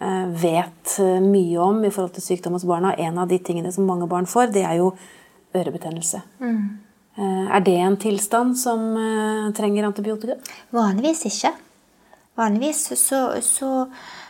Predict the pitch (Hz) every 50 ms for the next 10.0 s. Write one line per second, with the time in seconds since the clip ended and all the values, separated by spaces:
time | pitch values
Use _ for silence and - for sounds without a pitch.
0 | - _ - - - - 269 269 262 254 254 247 240 233 226 220 220 214 208 -
1 | - 233 226 233 226 220 220 220 220 - - - 226 226 220 214 214 208 208 208
2 | 208 208 208 - - _ 208 214 214 208 202 196 196 196 - 202 196 196 214 208
3 | 220 226 277 392 415 392 370 - - - - 247 240 247 247 254 254 254 254 -
4 | - - - 240 240 240 233 233 233 233 233 - - - - - - - _ _
5 | 240 226 220 220 214 208 208 214 208 - - - 202 202 202 208 202 202 202 202
6 | 202 202 202 - 208 208 214 220 220 - 233 226 226 - - - 214 214 214 208
7 | 202 202 202 - - _ _ _ - 220 214 208 208 202 202 202 202 208 214 214
8 | 208 - 220 220 220 - - 226 226 - 220 220 220 233 294 381 381 - - -
9 | _ _ - 247 - - 247 240 233 240 233 233 240 240 233 220 226 220 220